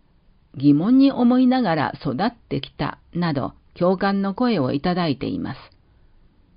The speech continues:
男女共同参画通信では、様々な業界で活躍している女性を、キラキラウーマンとして紹介。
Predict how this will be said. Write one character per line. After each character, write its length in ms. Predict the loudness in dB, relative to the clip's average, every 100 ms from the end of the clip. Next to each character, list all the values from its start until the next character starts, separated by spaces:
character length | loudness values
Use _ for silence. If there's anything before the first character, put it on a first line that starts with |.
| _ _ _ _ _ 0
男 280 | 4 6 6
女 100 | 4
共 240 | 2 2
同 220 | 4 2
参 240 | 2 0 0
画 220 | -2 -6
通 240 | -4 -4
信 300 | -2 0 0
で 120 | 0 -2
は、 240 | -4 -8 _ -10
様 240 | -2 2 2
々 300 | 2 0 0
な 140 | 0
業 260 | 0 -2 -2
界 240 | 0 0
で 100 | 0
活 300 | -2 -4 -2
躍 260 | -2 -2 -4
し 80 | -2
て 160 | 0
い 60 | 0
る 160 | 0
女 160 | -2 -4
性 320 | -2 -2 0
を、 240 | 0 -2 -8 _ _ _ _ _ -6
キ 120 | 0
ラ 180 | 2 2
キ 200 | 2 0
ラ 240 | 0 -2
ウ 180 | 0 2
ー 40 | 4
マ 180 | 0
ン 100 | -2 -6
と 100 | -4
し 100 | -4
て 140 | -2 -2
紹 260 | -2 -6 -6
介。 300 | -14 -16